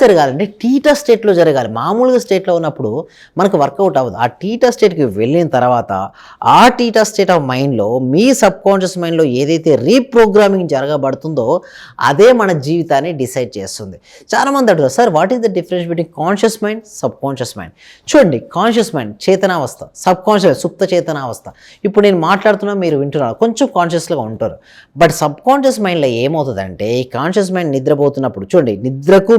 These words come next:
మెలకువకు మధ్యలో సబ్‌కాన్షియస్ మైండ్ యాక్టివ్గా ఉంటుంది. So సబ్‌కాన్షియస్ మైండ్ ఎంత ఎక్కువగా కనుక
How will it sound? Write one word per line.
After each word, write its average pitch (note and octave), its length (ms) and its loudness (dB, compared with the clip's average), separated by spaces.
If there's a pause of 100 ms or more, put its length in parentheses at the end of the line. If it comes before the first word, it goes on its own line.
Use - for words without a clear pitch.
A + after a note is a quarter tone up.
మెలకువకు D3 420 2
మధ్యలో C3+ 280 -2
సబ్‌కాన్షియస్ A#2 440 -10
మైండ్ D#3+ 200 -8
యాక్టివ్గా G#2 420 -10
ఉంటుంది. - 220 -20 (420)
So D4+ 80 6 (180)
సబ్‌కాన్షియస్ A#3 580 4
మైండ్ G3+ 160 2 (200)
ఎంత G3+ 220 0 (260)
ఎక్కువగా G3 360 2 (100)
కనుక D#3 160 -4